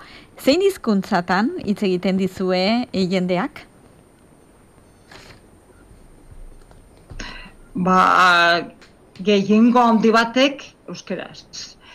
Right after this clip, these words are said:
Speaker 2: Esan, bai, gainera neurketa eginda dago, eta ikusi da, gehiengo, Goienerreko, eh,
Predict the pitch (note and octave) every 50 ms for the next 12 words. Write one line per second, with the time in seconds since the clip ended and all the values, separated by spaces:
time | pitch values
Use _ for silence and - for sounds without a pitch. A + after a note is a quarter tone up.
0 | - - _ _ _ _ _ _ _ _ _ - F#3 - - F3+ - - _ _
1 | _ - F3+ F3 D3 - - - G3 G3+ G3 F#3+ G#3 A3+ A#3 A3+ A3 G#3+ G3 G3+
2 | - A3+ G#3+ A3 A3 A3 G#3+ G#3+ G#3 A3+ A3 G#3+ G#3+ G#3+ G#3 A3+ C#4+ D#4+ D#4 D#4
3 | - F#3+ - - F3+ E3+ E3 E3 E3 E3+ - D#3+ D3 - - - F#3 - - G3
4 | G3 G3 - - G3+ G3+ G#3 A3+ B3 C4+ D4 D4 D4 D4 - - - - - _
5 | _ _ _ _ - - _ - G3+ G3 F3+ F#3 G3 G3 G3+ G3+ F#3+ G#3 G#3+ G#3
6 | G#3+ A3+ A3 E3+ - G#3+ G#3 G3+ G#3 G#3 G#3 A3 A3 A3 G#3+ A3 A3 A3 A3 -
7 | A#3 A3+ A3+ A3+ A3 A3 A3 G#3+ G3+ - - - - - F#3 G3+ G3 G3 F#3+ F#3+
8 | F#3+ F#3+ F#3+ F#3+ F#3+ F#3 F#3 F#3 F#3 F3+ D#3+ D3+ D3+